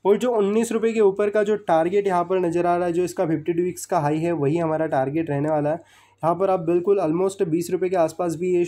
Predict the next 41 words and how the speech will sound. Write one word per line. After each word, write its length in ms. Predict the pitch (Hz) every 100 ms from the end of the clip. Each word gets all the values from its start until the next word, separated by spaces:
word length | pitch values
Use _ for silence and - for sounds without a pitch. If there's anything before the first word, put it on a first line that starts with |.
| -
टारगेट 380 | 156 147 151 165
जा 200 | 139 147
सकता 360 | 160 175 160 180
है। 120 | 214 - - - _ 190
बस 180 | 220
आपको 320 | 226 214 254 247
कुछ 220 | 247 -
पैटर्न्स 440 | 202 190 214 214
का 160 | - 220
वेट 320 | 156 165 185
करना 320 | - 180 185
होगा, 300 | 180 180 170 202
यहाँ 240 | 165 175 170
पर 100 | 185
क्या 200 | 180 170
लेवल्स 440 | 165 151 156 175 170
हैं 80 | 190
उन्हें 260 | 202 147 156
हम 140 | 160
समझ 340 | 151 151 160 160
लेते 240 | 156 156
हैं। 200 | 170 226 _ - _ _
यहाँ 160 | 165 196
पर 160 | 214 233
स्टॉक 320 | - 220 214
बिल्कुल 360 | 190 202 220 202
ऊपर 280 | 175 202
की 120 | 208 214
ओर 140 | 196
गया, 220 | 180 185
यहाँ 240 | 190 160 156
पर 180 | 170 170
स्टॉक 340 | - 170 165
ने 180 | 175 170
एक 140 | 160
रेजिस्टेंस 600 | 151 139 160 160 190 180
लिया, 240 | 175 170 170
फिर 300 | 170 151 147
स्टॉक 320 | 147 165 151 156
नीचे 240 | 156 151
आया, 280 | 165 156